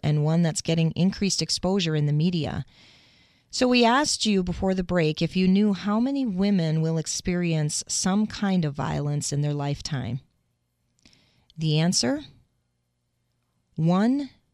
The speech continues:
in three. That's one billion women worldwide. That's billion with a B. I would say that this is an important issue worth discussing and determining what we can do to help.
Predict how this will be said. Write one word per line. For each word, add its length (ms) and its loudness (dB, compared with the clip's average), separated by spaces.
in 220 2
three. 640 -2
That's 240 2
one 300 4
billion 640 4
women 540 2
worldwide. 880 -2
That's 320 0
billion 540 4
with 180 0
a 80 2
B. 600 -2
I 120 0
would 140 0
say 220 4
that 180 2
this 180 2
is 100 0
an 60 2
important 420 2
issue 240 2
worth 240 -2
discussing 720 0
and 320 -2
determining 640 0
what 160 -2
we 80 -4
can 180 -2
do 140 -2
to 40 -4
help. 440 -4